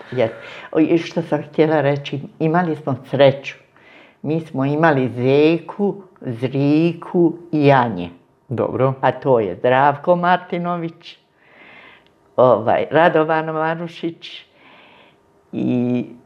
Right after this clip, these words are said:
Speaker 1: e, eto, ne mogu da se sjetim, vidiš, nema,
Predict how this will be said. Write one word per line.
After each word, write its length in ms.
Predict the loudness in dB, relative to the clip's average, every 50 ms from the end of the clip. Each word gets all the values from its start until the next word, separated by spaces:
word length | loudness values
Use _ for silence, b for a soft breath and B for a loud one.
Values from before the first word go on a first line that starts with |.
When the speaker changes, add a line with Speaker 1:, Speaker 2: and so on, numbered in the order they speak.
| _ -20 -6 -4
Speaker 1:
e, 120 | -4 -4 -4 -6 -12 B B B B B B B B B B B B B _ _ _ _ _ _ _ _ _ _ _ _ _ _ _ _ _ -20 -20 -20 -20 -12 _
eto, 240 | -8 -8 -8 -10 -16 -20 _ _ _ _ _ _ _ _ _ _ _ _ _ _ _ _ _ B B B B B B B B -4
ne 100 | -2 0
mogu 260 | 0 0 0 0 -2
da 120 | -4 -4 -4
se 220 | -6 -10 -16 -10 0
sjetim, 480 | 0 0 0 0 -2 -6 -6 -6 -8 -4
vidiš, 520 | -2 -2 -2 -2 -4 -8 -10 -14 -16 -16 -18 _ _ _ _ -14 -12 -10
nema, 260 | -8 -8 -6 -6 -8